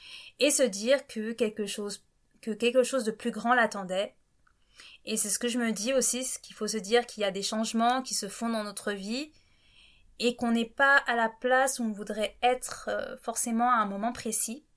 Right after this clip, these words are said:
mais que tout ça, c'est pour une raison,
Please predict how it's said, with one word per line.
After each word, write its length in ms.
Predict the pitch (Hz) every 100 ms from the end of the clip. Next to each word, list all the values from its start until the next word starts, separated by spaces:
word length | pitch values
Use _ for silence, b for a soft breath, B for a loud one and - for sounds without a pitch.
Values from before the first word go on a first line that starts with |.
| _ _ _ _ _ _ _ _ _ _ _
mais 200 | 196 202
que 60 | 196
tout 120 | 233
ça, 320 | 226 240 226
c'est 180 | 240 208
pour 220 | - 196
une 100 | 214
raison, 380 | 214 214 208 214